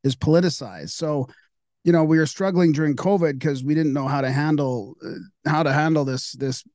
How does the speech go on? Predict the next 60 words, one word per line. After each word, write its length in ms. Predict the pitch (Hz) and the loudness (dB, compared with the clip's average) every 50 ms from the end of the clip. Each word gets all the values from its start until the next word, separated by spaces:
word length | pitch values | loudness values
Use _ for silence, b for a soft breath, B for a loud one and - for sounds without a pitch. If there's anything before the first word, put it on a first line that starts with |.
| _ _ _ _ _ - | _ _ _ _ _ -6
car 260 | - - - - - | -2 0 0 0 0
crash 400 | - - 156 143 131 123 - - | -2 0 0 0 0 -2 -4 -4
conspiracy 560 | - 139 127 - - 160 156 151 139 - 147 | -6 -6 -6 -4 -4 -2 -2 -2 -2 -2 -4
that 100 | 139 127 | -6 -4
we're 100 | 120 120 | -4 -2
living 400 | 117 127 151 165 170 170 147 131 | 0 2 2 4 4 4 2 2
through, 320 | 110 - 135 120 123 135 | 0 -4 -6 -4 -2 -2
this 180 | 143 131 123 - | -2 -2 -2 -4
slow 300 | - - 147 151 143 135 | -6 -8 -8 -8 -8 -8
car 280 | 127 - 151 147 151 135 | -4 -2 -2 0 0 -2
crash. 360 | - 139 120 113 120 127 - | -2 -4 -4 -4 -4 -4 -4
And 140 | 147 143 139 | -2 -2 -2
we're 60 | 135 | -2
like, 180 | 135 135 139 | -2 -4 -2
"Do 80 | 127 151 | 0 0
we 140 | 143 147 135 | 0 0 0
keep 180 | - 202 165 | -2 -6 -4
talking 320 | - - 165 165 139 196 170 | -2 -2 -2 0 0 0 0
about 160 | 160 156 156 | 0 2 2
it 100 | 156 147 | 2 2
on 140 | 147 147 147 | 2 2 0
this 160 | 143 127 - - | 0 -2 -4 -2
old 260 | 143 156 165 160 139 | -2 0 0 0 -2
show 340 | - - - 165 160 156 160 156 | -6 -6 -4 -2 0 2 2 2
that 100 | 156 135 | 0 0
we've 240 | 139 135 120 - b b b b b b b _ | -2 -4 -4 -6 b b b b b b b _
been 120 | - 151 143 | 0 2 4
doing 280 | 139 165 170 160 156 | 4 4 4 4 2
for 160 | 135 - 147 135 | 2 0 -2 -2
years?" 580 | 139 151 160 160 160 156 151 151 139 - - _ _ _ _ _ _ _ _ _ - | 0 0 0 0 0 0 -2 -4 -6 -8 -12 _ _ _ _ _ _ _ _ _ 0
'Cause 100 | 160 151 | 2 4
we 100 | 151 165 | 4 2
were 40 | 156 | 2
starting 300 | - - 180 170 160 147 | 0 -2 -2 -2 -2 -2
to 40 | |
get 120 | 156 135 117 | -2 -4 -4
strikes 400 | - - 170 160 156 131 - - | -6 -6 -4 -4 -4 -4 -6 -6
on 140 | 135 135 139 | -4 0 0
YouTube 420 | 165 196 165 - 190 196 185 165 | 2 2 0 2 2 2 2 2
and 80 | 156 139 | 0 0
we 80 | 135 | -2
were 40 | 131 | -4
starting 220 | - - 180 170 | -4 -4 -2 0
to 100 | 160 139 | 0 0
get 80 | 143 123 | 0 -2
really 320 | 117 131 160 180 180 165 143 | 0 2 2 4 4 2 0
censored. 440 | - - 127 107 95 - - 117 127 | -2 -6 -10 -12 -12 -12 -8 -4 -4
Like, 140 | 139 139 139 | -2 0 2
we, 140 | 190 226 240 | 4 4 4
we 180 | 220 196 196 | 4 2 0
saw 220 | 160 - 214 202 190 | 0 0 -4 -4 -2
a 20 | |
little 220 | 175 175 180 180 | 0 0 2 2
bit 100 | 160 170 | 2 0
of 80 | 160 147 | 0 0
censorship 580 | - - 160 156 139 - 143 127 - 135 - - | -2 -4 -6 -6 -4 -6 -6 -6 -6 -8 -10 -6
prior, 320 | - 156 156 143 120 117 | -2 0 0 0 -2 -4
but 160 | 107 110 107 | -6 -4 -2
this 200 | 131 175 170 - | 0 0 0 -2
was, 200 | 156 139 117 110 | -4 -6 -6 -6